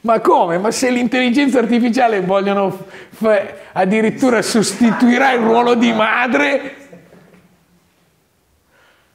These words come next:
Poi a parte che non conviene perché la casalinga non ha mai pensato nessuno di dargli dei soldi a queste per crescere i figli. Se devono crescere, punto.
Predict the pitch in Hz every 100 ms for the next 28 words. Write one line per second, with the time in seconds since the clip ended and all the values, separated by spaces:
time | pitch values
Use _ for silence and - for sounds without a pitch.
0 | _ _ _ _ _ _ _ _ _ _
1 | - 220 - 170 180 165 135 117 120 117
2 | 147 147 107 92 110 110 123 120 123 139
3 | 151 131 110 104 113 123 104 110 113 104
4 | - 123 131 104 95 95 92 92 90 92
5 | - 101 92 87 85 - 92 - - 87
6 | - 92 - 87 85 - 87 80 73 -
7 | _ - - - _ _ _ _ _ 104
8 | 98 98 101 107 107 - 110 104 139 139
9 | - 104 104 90 -